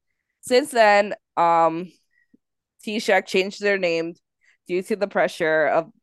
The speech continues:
the cons-, <laughs> of the slur in the first part of the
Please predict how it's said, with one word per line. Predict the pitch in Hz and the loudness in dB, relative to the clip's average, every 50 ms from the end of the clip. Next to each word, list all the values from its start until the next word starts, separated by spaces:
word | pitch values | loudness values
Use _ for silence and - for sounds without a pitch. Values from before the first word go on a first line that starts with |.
| _ - | _ -12
the | 170 | -12
cons-, | 160 - 220 165 - - - 190 | -10 -10 -12 -12 -12 -12 -14 -14
<laughs> | 175 - 220 - - | -14 -14 -6 -2 2
of | 247 359 427 - 233 170 175 196 190 180 170 | 4 4 6 6 6 4 4 2 0 0 0
the | 196 190 180 175 156 - _ | 2 4 4 4 4 0 _
slur | _ - - - 208 180 165 160 156 160 175 - _ _ _ _ _ _ - | _ -18 -10 -4 0 2 2 2 2 0 -2 -6 _ _ _ _ _ _ -20
in | - 180 | -12 -10
the | 185 185 | -10 -6
first | - 175 170 170 - - | -4 -4 -4 -4 -4 -6
part | 165 131 | -8 -6
of | 139 - | -8 -10
the | 135 | -14